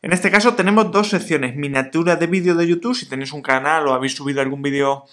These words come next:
alguna vez, así estas serían algunos ejemplos de miniaturas, y también el arte del canal,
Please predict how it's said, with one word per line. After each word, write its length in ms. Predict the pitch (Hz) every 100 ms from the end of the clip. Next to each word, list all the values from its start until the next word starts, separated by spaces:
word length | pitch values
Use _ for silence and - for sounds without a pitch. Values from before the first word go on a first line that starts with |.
| - - -
alguna 340 | 139 147 160
vez, 240 | 190 - -
así 480 | 135 131 151 147
estas 300 | 143 147 156
serían 360 | - 160 165 135
algunos 420 | 127 135 143 143
ejemplos 420 | 139 165 151 139
de 80 | 131
miniaturas, 680 | 139 165 180 180 214 208 -
y 160 | 220 247
también 360 | 247 156 165
el 140 | 156 143
arte 320 | 151 156 170
del 300 | 165 185 190
canal, 420 | 147 147 185 254